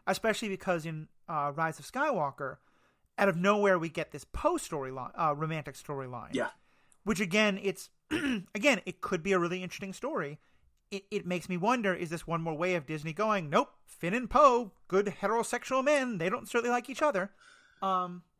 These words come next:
Speaker 1: you know, am I being overly cynical about that? Of course. But it's, as these stories are coming out about the ways in which some of that decision-making was a, was a factor at Disney, it, it, the way that there are just so many storylines that are underserviced, it,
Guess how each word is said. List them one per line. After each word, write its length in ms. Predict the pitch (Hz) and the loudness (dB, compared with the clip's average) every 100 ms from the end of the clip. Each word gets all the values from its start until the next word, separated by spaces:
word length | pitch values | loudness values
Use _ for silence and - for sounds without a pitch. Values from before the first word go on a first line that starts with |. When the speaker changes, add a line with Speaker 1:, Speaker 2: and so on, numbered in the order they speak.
| _ | _
Speaker 1:
you 60 | 254 | -2
know, 140 | 185 - | -2 0
am 80 | 233 | 0
I 60 | 226 | 2
being 160 | 226 | 2
overly 200 | 220 214 | 2 2
cynical 300 | 214 202 208 | 0 -2 0
about 220 | 233 240 240 | 2 2 0
that? 200 | 262 - | -4 -6
Of 120 | - | -8
course. 420 | 330 180 - - _ _ _ | -6 -6 -8 -20 _ _ _
But 240 | 156 190 185 | 0 4 6
it's, 280 | 180 - - _ _ _ _ _ _ _ - | 4 -4 -20 _ _ _ _ _ _ _ 4
as 240 | 208 233 | 6 6
these 180 | 226 220 | 4 -2
stories 360 | - 190 185 180 | 0 2 2 0
are 60 | |
coming 280 | - 165 156 | -6 -6 -2
out 260 | 208 226 180 | 0 2 0
about 240 | 160 156 | -2 -2
the 80 | 165 | -2
ways 280 | 156 156 147 | -4 -4 -4
in 100 | 156 | -6
which 280 | 156 - - _ _ _ _ | -8 -10 -18 _ _ _ _
some 300 | - - 190 | -6 0 2
of 60 | 190 | 2
that 100 | 165 | 0
decision-making 560 | - 165 160 160 156 | -4 -6 -6 -6 -6
was 180 | 175 285 | -4 -2
a, 80 | 226 - | -4 -4
was 160 | 214 294 | -4 -4
a 60 | |
factor 340 | - 123 120 127 | -6 -8 -8 -12
at 80 | 127 | -10
Disney, 380 | 120 127 165 - _ _ _ | -12 -12 -16 -18 _ _ _
it, 160 | 175 180 _ _ | -6 -6 _ _
it, 200 | 202 175 _ _ _ _ | -4 -4 _ _ _ _
the 100 | 202 | -2
way 320 | 165 190 214 | 2 4 4
that 80 | 208 | 2
there 100 | 202 | 0
are 40 | |
just 160 | 175 160 | -2 -4
so 100 | 185 | -4
many 120 | 175 | -4
storylines 580 | 156 175 175 160 147 143 | -4 -4 -2 -2 -4 -6
that 100 | 143 | -6
are 80 | 143 | -6
underserviced, 840 | 147 139 135 214 190 135 123 - - | -6 -8 -8 -4 -4 -4 -8 -14 -20
it, 120 | 147 | -20